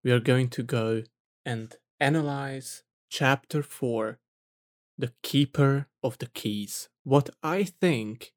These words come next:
actually, sometimes when I'm planning ahead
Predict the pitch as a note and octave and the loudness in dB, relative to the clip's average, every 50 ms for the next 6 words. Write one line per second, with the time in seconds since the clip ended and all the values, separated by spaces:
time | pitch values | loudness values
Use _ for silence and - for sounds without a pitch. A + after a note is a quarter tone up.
0 | _ _ C3 C3 B2 - - - - - - D#2 G2 A#2+ D3 - - _ _ _ | _ _ -2 -2 -2 -2 -6 -8 -8 -8 -8 -6 -6 -6 -6 -8 -12 _ _ _
1 | _ - - - D3 C#3 C3+ B2 - A#2+ A#2 A#2+ B2 C3 C3 B2 - D3+ C3+ B2 | _ -10 2 4 4 4 4 2 0 -2 -2 0 -2 -4 -4 -6 -6 -4 -2 -2
2 | B2 A#2+ A#2+ A#2+ A#2+ - _ _ _ _ C3+ B2+ B2 B2 - D3 C#3 C#3+ D3+ D3+ | -2 -2 -2 -4 -6 -10 _ _ _ _ 0 0 0 2 4 4 4 6 4 2
3 | C#3+ B2+ B2 A#2+ - B2+ A#2+ A#2+ A#2 A#2+ - | 2 0 -2 -2 0 2 2 2 2 0 -6